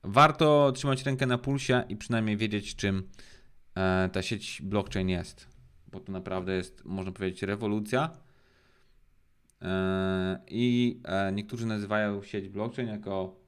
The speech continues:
internetem trzy zero. Zresztą w tym kursie korzystacie z biblioteki web trzy kropka py.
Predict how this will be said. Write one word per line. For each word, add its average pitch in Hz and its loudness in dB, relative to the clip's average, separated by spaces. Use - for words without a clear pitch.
internetem 113 0
trzy - -4
zero. 95 0
Zresztą 123 4
w - -20
tym 131 0
kursie 143 2
korzystacie 117 0
z 101 -4
biblioteki 107 0
web 120 6
trzy 107 0
kropka 104 -6
py. 151 0